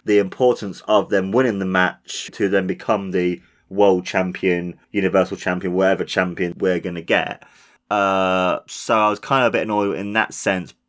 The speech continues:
but I feel for me that if they wanna build up Bobby Lashley again, it will work. And I think because of how good Theory is, that even though he lost, it doesn't really take away from him, because when he came out to, I'll mention more about it later on, it didn't really take away from that potential, um,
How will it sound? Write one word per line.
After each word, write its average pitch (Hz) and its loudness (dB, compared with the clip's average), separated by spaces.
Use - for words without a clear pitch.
but 127 2
I 120 4
feel 147 2
for 139 -10
me 117 2
that 107 2
if 117 -6
they 127 2
wanna 117 0
build 113 2
up 107 0
Bobby 98 2
Lashley 95 0
again, 90 0
it 131 2
will 104 0
work. 98 2
And 104 2
I 101 4
think 98 0
because 107 -4
of 104 -6
how 104 0
good 92 -2
Theory 98 2
is, 85 2
that - -2
even 107 -2
though 101 0
he 98 -4
lost, 101 0
it 113 2
doesn't 110 0
really 107 2
take 101 -2
away 107 4
from 95 -8
him, 95 -4
because 95 -4
when 107 0
he 104 0
came 104 0
out 98 0
to, 95 2
I'll 92 2
mention 92 -4
more 90 0
about 85 2
it 82 -2
later 95 4
on, 85 0
it 95 -2
didn't 101 -2
really 98 2
take 98 -2
away 95 2
from 98 -6
that 95 -2
potential, 92 -2
um, 92 2